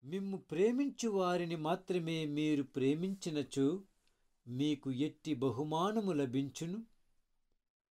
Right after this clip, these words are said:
సుంకరులు సైతము అట్లు చేయుటలేదా? మీ సహోదరులకు మాత్రమే మీరు శుభాకాంక్షలు తెలియచేసినచో మీ ప్రత్యేకత ఏమి?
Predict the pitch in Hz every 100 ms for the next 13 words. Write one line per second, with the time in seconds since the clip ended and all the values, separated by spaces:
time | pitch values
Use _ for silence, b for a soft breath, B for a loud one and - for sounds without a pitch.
0 | _ - 214 233 208 185 170 156 - 180
1 | 226 - 160 151 139 - _ _ _ _
2 | - 160 - 151 139 - 143 170 185 156
3 | 139 135 123 135 180 - _ _ _ _
4 | _ _ _ _ _ _ _ - 135 185
5 | 190 - 165 214 269 262 240 226 214 180
6 | 185 196 - 208 196 190 170 175 170 160
7 | 147 139 _ _ _ - 160 160 190 226
8 | 220 202 185 190 175 156 147 _ 131 131
9 | 156 165 185 214 208 202 170 - 147 135
10 | 127 _ _ _ _ _ 123 147 151 -
11 | 139 139 - 180 208 196 - 135 131 147
12 | 165